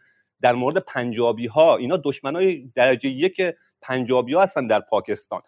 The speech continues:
ما طالبان پاکستان رو هم داریم که اونام اتفاقاً خیلی نفوذ دارن در این طالبان. در نتیجه این بحث جامعه شناسی اینها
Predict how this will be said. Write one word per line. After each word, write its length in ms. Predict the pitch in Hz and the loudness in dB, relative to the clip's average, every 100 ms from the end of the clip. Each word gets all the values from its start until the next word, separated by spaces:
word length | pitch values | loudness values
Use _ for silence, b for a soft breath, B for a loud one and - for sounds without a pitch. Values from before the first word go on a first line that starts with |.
| _ 135 | _ -4
ما 80 | |
طالبان 420 | 143 131 127 123 127 | 0 0 0 -2 -2
پاکستان 500 | 117 135 - 151 175 | -4 -6 -2 -2 -2
رو 100 | 160 | -4
هم 160 | 156 | -2
داریم 200 | 165 175 | -2 -4
که 80 | - | -4
اونام 200 | 143 160 | -6 -6
اتفاقاً 340 | - 135 143 | -8 -6 -6
خیلی 240 | 151 180 156 | -4 -6 -4
نفوذ 340 | 123 196 214 | -6 -6 0
دارن 220 | 147 120 | 0 0
در 100 | 104 | -2
این 140 | 104 95 | -4 -4
طالبان. 360 | 117 85 - - b b 127 | -6 -6 -12 -20 b b -2
در 140 | 220 | 0
نتیجه 520 | 185 - 127 127 135 - _ | -2 -4 -4 -2 -4 -4 _
این 200 | 202 190 | -6 -4
بحث 300 | 190 208 - | -2 -2 -4
جامعه 540 | 139 107 123 120 123 127 | -6 -2 -2 -2 -2 -6
شناسی 520 | - 120 123 - 190 | -6 -6 -6 -4 -2
اینها 520 | 156 104 98 95 85 | -2 -4 -6 -6 -6